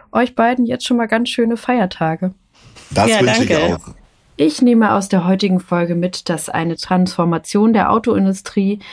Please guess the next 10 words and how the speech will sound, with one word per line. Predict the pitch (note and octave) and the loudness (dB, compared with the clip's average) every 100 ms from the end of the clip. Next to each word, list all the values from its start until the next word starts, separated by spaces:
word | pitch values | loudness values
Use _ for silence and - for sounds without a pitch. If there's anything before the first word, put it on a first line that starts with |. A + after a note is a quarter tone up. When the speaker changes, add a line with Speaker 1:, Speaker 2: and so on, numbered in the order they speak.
| - - - | -20 -20 -10
Speaker 1:
in | - A3+ | 0 2
jedem | G3+ G3+ | 4 2
Fall | G3 G3+ F3+ | 0 0 0
einen | - G#3 | 0 0
Rückgang | G#3+ B3+ B3+ D#3+ | 2 0 0 -4
der | E3 | -4
Produktion | D#3+ - E3 - - E3 | -6 -6 -8 -8 -6 -4
beinhalten | D#3+ - D#3+ D3+ E3 E3 | -2 -4 -4 -6 -8 -6
muss, | D#3+ E3 - | -6 -8 -8
um | F3 | -10